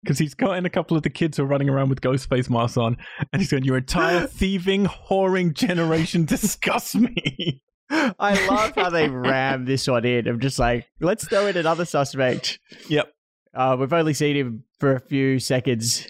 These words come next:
Speaker 2: Let's just ram this one in with
Speaker 1: He
Speaker 2: him.
Speaker 1: probably shouldn't be a principal if, uh, <laughs> if you hate kids that much.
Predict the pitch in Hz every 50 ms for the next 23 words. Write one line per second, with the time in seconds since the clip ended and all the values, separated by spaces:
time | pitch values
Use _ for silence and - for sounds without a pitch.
0 | - _ - 120 120 - - 139 110 98 113 123 139 139 139 139 135 135 135 120
1 | - 127 123 117 120 117 113 113 - _ _ _ - _ _ _ _ 233 190 139
2 | - - - - 160 214 208 208 214 208 - - - 196 175 170 139 131 151 147
3 | 139 131 - 151 151 131 - 117 - 110 110 110 - - - 147 135 123 - -
4 | - 123 120 120 120 120 117 - - _ - 143 - - - - - - - -
5 | - - 226 - 160 - 226 214 - 135 - - - 349 381 370 339 247 - _
6 | 160 156 160 156 - - 160 143 156 156 - 208 226 147 147 160 185 196 202 156
7 | 147 143 - 151 135 - 143 139 135 131 135 131 123 117 123 - - -